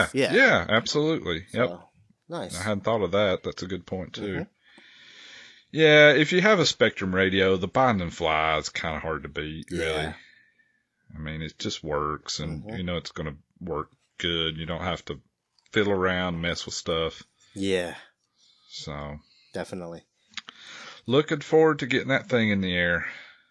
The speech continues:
Speaker 1: trying it out.
Speaker 2: Nice.
Speaker 1: So, I heard you have been up to some stuff.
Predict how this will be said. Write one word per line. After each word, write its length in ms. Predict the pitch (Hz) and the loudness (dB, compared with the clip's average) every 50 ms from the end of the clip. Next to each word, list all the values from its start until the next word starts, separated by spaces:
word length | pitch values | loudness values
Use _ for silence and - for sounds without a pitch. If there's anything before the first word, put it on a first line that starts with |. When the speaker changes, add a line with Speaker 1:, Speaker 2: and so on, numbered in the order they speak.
| _ _ _ _ - | _ _ _ _ -12
Speaker 1:
trying 260 | - - 98 95 95 | -6 -4 -4 -2 -2
it 100 | 95 90 87 | -4 -2 -2
out. 240 | 78 76 78 - - _ _ _ _ _ _ _ _ _ _ _ _ _ _ _ _ _ _ _ _ _ - | -2 -2 -2 -4 -8 _ _ _ _ _ _ _ _ _ _ _ _ _ _ _ _ _ _ _ _ _ -4
Speaker 2:
Nice. 480 | 156 165 143 104 - - - - - - _ _ _ _ _ _ _ _ _ _ _ _ _ _ _ _ _ | -2 -2 0 0 -2 -6 -8 -10 -12 -18 _ _ _ _ _ _ _ _ _ _ _ _ _ _ _ _ _
Speaker 1:
So, 460 | - - - - - 60 62 60 58 - - _ _ - - - - - - - - - - - - - _ _ _ _ _ _ _ _ _ _ - | -18 -16 -16 -14 -14 -14 -14 -14 -14 -16 -20 _ _ -20 -20 -20 -18 -18 -18 -20 -20 -20 -20 -20 -20 -20 _ _ _ _ _ _ _ _ _ _ 0
I 220 | - 123 156 185 | 4 6 6 8
heard 300 | 190 180 160 143 131 123 | 8 8 8 6 6 2
you 500 | 123 135 165 196 190 170 151 139 139 147 | 0 -2 0 2 4 6 6 6 6 4
have 220 | 147 135 117 98 101 | 2 0 -2 -2 2
been 160 | 110 107 101 | 0 2 2
up 180 | 98 95 - - | 2 -2 -2 -4
to 100 | - 95 | -6 -6
some 180 | - - - - | -6 -6 -6 -6
stuff. 640 | - - - 85 76 69 71 - - - - | -6 -4 -2 -2 -2 -2 -4 -6 -10 -14 -14